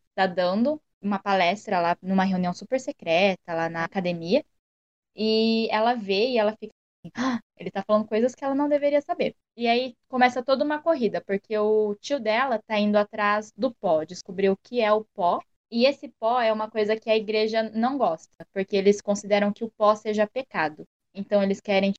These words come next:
é, tirar o pó do mundo e, inclusive, achar um jeito do pó não grudar nas crianças, né? Pra que as crianças continuem sendo puras, essas coisas. E é a partir daí que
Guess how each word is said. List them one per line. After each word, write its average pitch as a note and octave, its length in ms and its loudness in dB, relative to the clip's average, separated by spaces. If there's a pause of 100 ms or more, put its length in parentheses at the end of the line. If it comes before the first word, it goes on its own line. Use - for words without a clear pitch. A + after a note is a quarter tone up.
é, F#3 180 2
tirar G#3+ 380 0
o C#4+ 80 -4
pó G3+ 320 0
do G3 140 -2
mundo G#3 640 0
e, A3+ 200 2
inclusive, A#3 520 0
achar A#3 260 0
um B3 120 0
jeito A3+ 720 -2
do A3 160 0 (100)
pó A3+ 180 0
não A#3 300 0
grudar A#3 460 0
nas A#3+ 200 -4
crianças, C#4 480 -2 (280)
né? F#3 160 2
Pra F3 360 0
que - 120 -8
as - 100 -8
crianças F#3+ 360 -6 (240)
continuem G3+ 580 0
sendo G#3 300 0
puras, A3+ 440 2
essas A3+ 240 -8
coisas. A3+ 460 0 (120)
E B3+ 460 2
é A#3 120 0
a A#3 80 0
partir B3 380 -2
daí A#3+ 220 2
que C4+ 240 -4